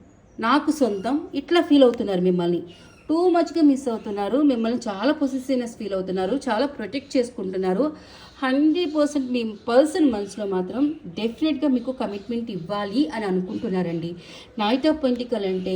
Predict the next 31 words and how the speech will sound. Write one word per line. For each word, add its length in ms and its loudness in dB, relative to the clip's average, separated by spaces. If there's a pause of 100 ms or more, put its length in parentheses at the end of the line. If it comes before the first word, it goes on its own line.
ఏంటి 320 -4
అంటే, 240 0 (1400)
లేట్ 360 4
అవుతుంది, 440 0 (480)
కమిట్మెంట్ 560 4
అనేది 300 4 (120)
లేట్ 240 4
అవుతుంది, 340 2 (120)
కానీ 420 2 (480)
కమిట్మెంట్ 480 4
అనేది 300 6
డెఫినెట్‌గా 500 2
ఇచ్చి 140 -10
తీరుతారని 500 -4
అర్థం. 280 -4 (440)
ఓకే? 200 -6 (520)
So, 120 -2 (140)
మీ 120 6
పర్సన్ 500 0
మనసులో 400 0 (140)
డెఫినెట్‌గా 520 0
మీకు 300 -4
కమిట్మెంట్ 640 -8
ఇవ్వాలి, 480 -2 (440)
మీకు 280 6
స్టెబిలిటీతో 600 0
కూడిన 300 -4
ఒక 180 -4
కమిట్మెంట్ 600 -4
ఇవ్వాలి 460 -4
అనే 140 2